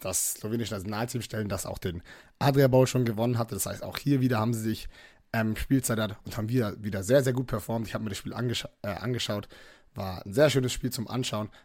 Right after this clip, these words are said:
aber am Ende muss man schon sagen, mit einem deutlichen Sieg für die Domschale Tigers.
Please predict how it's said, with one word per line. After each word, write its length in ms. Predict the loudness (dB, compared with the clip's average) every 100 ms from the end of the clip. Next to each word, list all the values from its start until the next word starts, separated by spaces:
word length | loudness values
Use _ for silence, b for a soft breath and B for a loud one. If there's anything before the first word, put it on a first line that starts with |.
| b
aber 200 | -4 -2
am 100 | -2
Ende 280 | -2 -4 -4
muss 140 | -6 -8
man 80 |
schon 120 | -6 -4
sagen, 220 | -4 -6
mit 80 | -6
einem 180 | -6 0
deutlichen 500 | 4 4 2 -10 -10
Sieg 300 | -10 -12 -16 b b
für 180 | _ -6
die 80 | -4
Domschale 460 | -6 -6 -6 -6 -8
Tigers. 480 | -8 -10 -10 -14